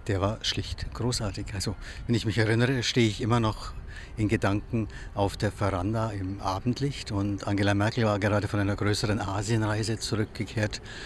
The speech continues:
und hat es mühelos geschafft, äh, ein knappes Dutzend Schriftstellerinnen und Schriftsteller zu unterhalten, äh, zu animieren, ins Gespräch zu ziehen,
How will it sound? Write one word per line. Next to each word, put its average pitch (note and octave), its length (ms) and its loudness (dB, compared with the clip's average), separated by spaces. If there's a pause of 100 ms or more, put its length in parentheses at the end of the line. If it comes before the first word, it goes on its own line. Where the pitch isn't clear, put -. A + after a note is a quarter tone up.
(260)
und G#2 220 2
hat G2+ 140 -2
es - 260 -4
mühelos B2+ 540 6
geschafft, - 640 -2 (500)
äh, G#2+ 60 0
ein G#2 240 4
knappes G#2 340 0
Dutzend - 460 -2
Schriftstellerinnen G2+ 840 2
und G2+ 140 -2
Schriftsteller G2+ 640 0 (380)
zu - 160 0
unterhalten, A2+ 800 2
äh, A2 160 -4
zu A#2+ 180 -2
animieren, A2+ 680 4
ins G2+ 220 -2
Gespräch - 420 2
zu - 160 -2
ziehen, G#2+ 360 4